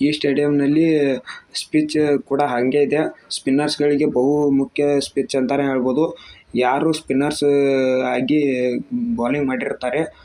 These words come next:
ಅವರು ಈ, ಆ, ಪಿಚ್‌ನಲ್ಲಿ ಗೆದ್ದಿದ್ದಾರೆ ಅಂತಾನೆ ಹೇಳ್ಬೋದು. ಇಂಡಿಯಾದ ಬ್ಯಾಟರ್ಸ್ ಬ್ಯಾಟಿಂಗ್‌ನಿಂದಲೇ ಈ ಪಿಚ್‌ನಲ್ಲಿ ಹೊಸ ರೆಕಾರ್ಡ್‌ನೇ ಮಾಡಿದ್ದಾರೆ ಅಂತಾನೆ ಹೇಳ್ಬೋದು. ಆ ರೆಕಾರ್ಡ್ ಏನಂದ್ರೆ,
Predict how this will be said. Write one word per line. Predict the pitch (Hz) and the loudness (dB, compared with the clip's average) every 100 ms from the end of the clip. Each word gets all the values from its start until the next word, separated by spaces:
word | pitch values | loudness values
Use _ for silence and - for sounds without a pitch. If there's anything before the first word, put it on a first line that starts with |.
| - - | -20 -8
ಅವರು | 123 127 151 | -2 0 2
ಈ, | 127 131 156 - | 2 2 2 0
ಆ, | - 127 123 117 117 - | -2 -4 -2 -2 -2 -4
ಪಿಚ್‌ನಲ್ಲಿ | 143 143 139 139 151 165 - _ - - | -6 -2 0 2 2 0 -4 _ -20 -6
ಗೆದ್ದಿದ್ದಾರೆ | 123 117 147 143 139 143 | -2 0 0 0 0 0
ಅಂತಾನೆ | 135 143 151 | 0 0 0
ಹೇಳ್ಬೋದು. | 131 131 131 127 170 - 135 | 0 0 0 0 0 2 4
ಇಂಡಿಯಾದ | 135 151 151 151 | 6 6 6 4
ಬ್ಯಾಟರ್ಸ್ | 147 143 156 151 143 - - | 4 4 0 2 -2 -2 -4
ಬ್ಯಾಟಿಂಗ್‌ನಿಂದಲೇ | - 120 120 123 156 151 139 147 143 147 143 135 143 156 | 0 2 2 2 2 2 2 2 2 4 2 2 2 4
ಈ | 160 139 175 165 - - - - - - | 4 4 4 2 -8 -18 -18 -10 -10 -4
ಪಿಚ್‌ನಲ್ಲಿ | 151 139 143 139 160 | -2 0 0 2 2
ಹೊಸ | - 117 147 | 0 -2 -2
ರೆಕಾರ್ಡ್‌ನೇ | 151 120 123 127 143 147 147 151 147 | 0 0 -2 0 0 2 2 2 2
ಮಾಡಿದ್ದಾರೆ | 135 127 135 135 139 | 2 2 0 0 0
ಅಂತಾನೆ | 135 131 131 | 0 0 0
ಹೇಳ್ಬೋದು. | 127 127 131 127 143 | 2 2 2 0 0
ಆ | 156 - 139 | -2 0 0
ರೆಕಾರ್ಡ್ | 165 151 147 139 | 0 -2 -2 0
ಏನಂದ್ರೆ, | 143 139 143 170 | 0 0 0 -2